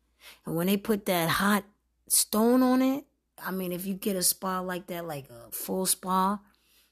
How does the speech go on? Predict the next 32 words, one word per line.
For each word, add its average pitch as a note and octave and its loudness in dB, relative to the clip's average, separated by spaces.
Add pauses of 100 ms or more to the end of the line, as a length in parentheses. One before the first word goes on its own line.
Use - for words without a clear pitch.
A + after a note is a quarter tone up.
(120)
they E3+ -6
put G#3 -2
that F#3+ 2
hot G#3 2
spo-, G#3 -2
stone G#3+ 0
on A3 0
that G#3 -2 (140)
foot. D#4 6 (1200)
Like F3 0
I G#3 6
said, G3+ 4
it G3 2
may G#3 2
be A3+ -4
temporary, G3 -2
but C#3 -8 (720)
it's D#3+ -2 (100)
awesome. D#3+ 0 (600)
So - -12
I D3+ -4
definitely E3+ -4
rec-, C#3+ -6 (200)
recommend C#3 -4
that. C#3 -6 (340)
And A3 -12
get F4 2
yourself F#4 0
a A3+ -2
full C#4 2
body A#3 2
massage. C#3 -2